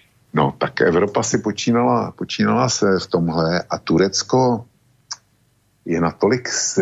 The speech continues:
vojensky silný a je to natolik zajímavý partner, eh, pro Evropskou unii, že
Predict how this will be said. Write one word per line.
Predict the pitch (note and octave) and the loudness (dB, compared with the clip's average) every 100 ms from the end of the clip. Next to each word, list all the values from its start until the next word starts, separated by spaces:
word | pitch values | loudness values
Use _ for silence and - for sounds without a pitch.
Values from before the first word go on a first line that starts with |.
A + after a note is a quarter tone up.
| D#2 | 2
vojensky | E2 F#2+ G#2 - - | 2 0 -2 -2 -2
silný | - G2 E2+ D2+ C#2+ D2+ - _ - | 0 0 0 -2 -6 -10 -14 _ -10
a | - | -6
je | D2+ | -4
to | - G2+ | 0 0
natolik | E2+ - A2+ G2+ | 0 0 0 2
zajímavý | F2+ F2+ F#2 G#2 A2+ - | 0 0 0 0 0 0
partner, | E2+ - F2 F2+ F#2+ G2+ G#2 | -4 -4 -4 -2 0 0 -4
eh, | - - D#2+ D#2 D#2 D#2 D2+ - | -10 -6 -2 0 0 0 -2 -2
pro | D#2+ | -2
Evropskou | D#2+ D#2+ F2+ - - G#2+ | -2 0 -2 -2 -2 0
unii, | F#2 F2 E2 E2 F#2 A2 - _ _ _ _ _ _ _ - - - | 0 -2 -2 -2 -2 -4 -12 _ _ _ _ _ _ _ -12 -10 -8
že | D2+ F2 F2 F#2+ G2+ | -2 2 2 2 -2